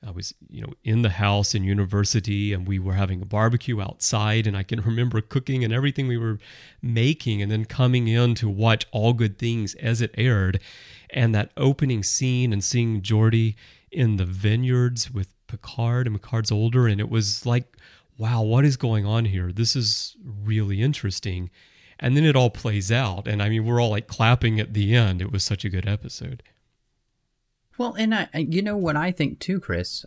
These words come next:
Speaker 2: I, I also think that, that, uh, at this point, Ron Moore and Brannon Braga, you know, Ron Moore's been working, y-, you know, with, with, uh, seeing Deep Space Nine kind of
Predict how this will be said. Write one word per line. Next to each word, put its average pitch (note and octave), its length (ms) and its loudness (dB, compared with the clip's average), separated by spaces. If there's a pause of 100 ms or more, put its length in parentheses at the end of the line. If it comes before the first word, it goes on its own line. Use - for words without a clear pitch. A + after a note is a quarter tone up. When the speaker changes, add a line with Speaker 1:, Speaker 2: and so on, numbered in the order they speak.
Speaker 2:
I, C3+ 240 -4
I C#3 180 0
also F3 260 -2
think C3+ 260 -2
that, A#2+ 200 -2 (200)
that, C3+ 400 -4
uh, B2+ 260 0
at A#2+ 200 -4
this E3 240 -2
point, G2+ 720 -2 (480)
Ron D3 280 2
Moore C3+ 240 2
and A2+ 100 0
Brannon A2 320 0
Braga, G2+ 420 -2
you G2+ 60 -4
know, G2+ 120 -2
Ron A#2 280 0
Moore's B2+ 240 -2
been G#2 220 -2
working, G#2 760 -2 (220)
y-, - 220 -20
you G#2 160 -4
know, G2+ 160 -2
with, G2+ 400 -6
with, G2+ 440 -4
uh, F#2+ 520 -2 (340)
seeing B2+ 400 0
Deep A2 200 -2
Space G#2 280 -4
Nine G2 540 -2
kind G2+ 180 -4
of F#2 140 -6